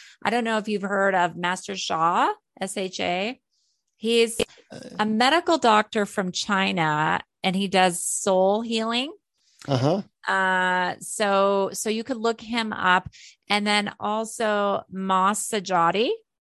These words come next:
Speaker 1: two separate
Speaker 2: I have,
Speaker 1: words. You
Speaker 2: I
Speaker 1: have
Speaker 2: have
Speaker 1: heard of
Speaker 2: heard
Speaker 1: him.
Speaker 2: of, yeah.
Speaker 1: Yeah. Yeah. So anyway, just a recommendation of amazing people. I have not had Ma Sajati on my show, but I have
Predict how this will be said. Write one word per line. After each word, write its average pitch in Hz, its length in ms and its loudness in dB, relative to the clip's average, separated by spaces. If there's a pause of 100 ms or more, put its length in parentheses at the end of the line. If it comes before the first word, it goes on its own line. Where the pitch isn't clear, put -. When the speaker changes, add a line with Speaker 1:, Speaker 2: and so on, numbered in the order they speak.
(140)
Speaker 1:
two 220 220 -6
separate 196 340 0
Speaker 2:
I 139 40 4
have, 180 180 4
Speaker 1:
words. 196 320 -2 (460)
You 208 100 2
Speaker 2:
I 214 40 6
Speaker 1:
have 202 100 6
Speaker 2:
have 185 80 6
Speaker 1:
heard 190 120 4
of 165 60 2
Speaker 2:
heard 156 120 4
Speaker 1:
him. 131 100 0
Speaker 2:
of, 110 120 -8 (340)
yeah. 139 120 -2
Speaker 1:
Yeah. 104 180 2 (640)
Yeah. 208 260 4
So 254 220 -2
anyway, 240 460 2
just 285 280 -2
a 320 80 -2
recommendation 214 1300 -2
of 175 240 -6 (220)
amazing 214 520 2
people. 214 300 0
I 196 260 4
have 208 220 -2
not 202 320 2
had 196 240 -2
Ma 175 160 -2
Sajati 165 520 -4
on 160 120 -8
my 160 340 -6
show, 165 380 0
but 165 240 -2
I 160 160 -4
have 165 400 0